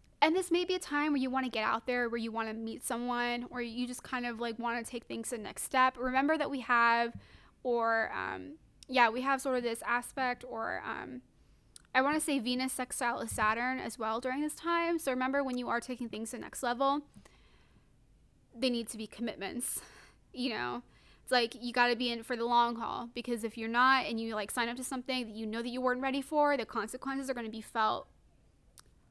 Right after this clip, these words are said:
way more strongly. So when it comes to your relationships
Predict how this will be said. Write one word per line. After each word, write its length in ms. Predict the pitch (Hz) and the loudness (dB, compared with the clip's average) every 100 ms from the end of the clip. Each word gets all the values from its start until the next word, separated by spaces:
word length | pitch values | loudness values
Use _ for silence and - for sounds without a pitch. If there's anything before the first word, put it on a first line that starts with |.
| _ _ | _ _
way 680 | 226 220 214 220 254 262 262 | -8 -6 -4 4 8 10 8
more 300 | 262 226 233 | 6 2 -2
strongly. 600 | - 233 233 175 175 180 - - _ | -2 -4 -2 -4 -6 -10 -12 -20 _
So 360 | - 240 - 254 - _ - - _ _ _ _ _ - - _ | -4 -4 -4 -8 -16 _ -20 -20 _ _ _ _ _ -20 -20 _
when 120 | - 240 | -6 -6
it 80 | |
comes 420 | 233 277 294 285 - | 0 2 2 0 -2
to 400 | 277 269 277 - _ - _ _ | -2 -2 -4 -8 _ -20 _ _
your 120 | 226 | -8
relationships 800 | 214 214 240 302 285 330 - - | -6 -6 -4 -4 -4 -6 -8 -14